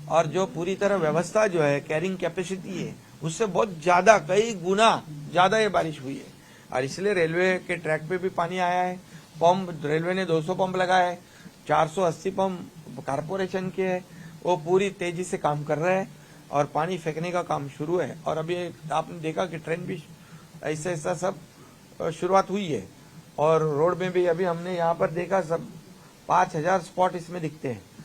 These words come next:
सब रोड पे अभी ट्रैफिक शुरू हुई है और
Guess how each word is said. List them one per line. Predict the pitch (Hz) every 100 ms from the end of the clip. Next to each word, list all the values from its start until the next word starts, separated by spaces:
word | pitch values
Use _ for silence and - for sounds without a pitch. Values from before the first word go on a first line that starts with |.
| - - -
सब | 190 202
रोड | 196 175 165
पे | 185 247 - - - - - -
अभी | 143 156 180 175 160
ट्रैफिक | - - 160 156 165
शुरू | - 165 151
हुई | 127
है | 123 - - - - - -
और | 156 170